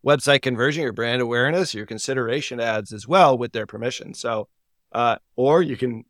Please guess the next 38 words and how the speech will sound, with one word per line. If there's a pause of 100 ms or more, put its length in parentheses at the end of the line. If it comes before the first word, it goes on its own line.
advertise
it
on
their (220)
site.
There's
an
advertising
component
to
it. (520)
But
yeah,
I
think
it's
super,
super
important.
So
you
don't
necessarily
have
to
be
a (300)
HubSpot
per
se
to
be
able
to
do
it.
I've
seen